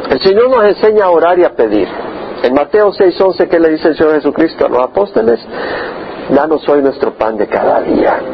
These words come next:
Es decir, vamos a pedir al Señor. Él nos enseña a pedir. Nuestro Dios no es, "Ok, te tengo que transformar,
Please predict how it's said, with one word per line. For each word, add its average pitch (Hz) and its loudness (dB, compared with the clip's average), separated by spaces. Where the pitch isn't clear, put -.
Es 123 0
decir, 185 2
vamos 165 0
a 214 2
pedir 294 4
al 370 2
Señor. 113 0
Él 170 4
nos 220 4
enseña 240 2
a 254 0
pedir. 302 2
Nuestro 175 2
Dios 233 4
no 220 2
es, 151 0
"Ok, 135 0
te 117 0
tengo 156 2
que 156 0
transformar, 117 -2